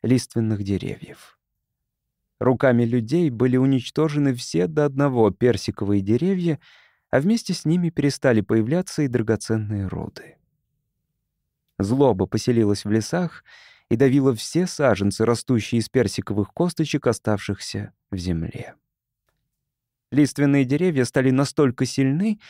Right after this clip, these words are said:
что с тех пор не выросло еще ни одного персикового дерева. Никто не мог сопротивляться их объединенной воле.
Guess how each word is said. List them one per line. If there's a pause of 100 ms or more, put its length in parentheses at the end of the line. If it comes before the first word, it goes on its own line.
(280)
что
с
тех
пор
не
выросло
еще
ни
одного
персикового
дерева. (400)
Никто
не
мог
сопротивляться
их
объединенной (180)
воле.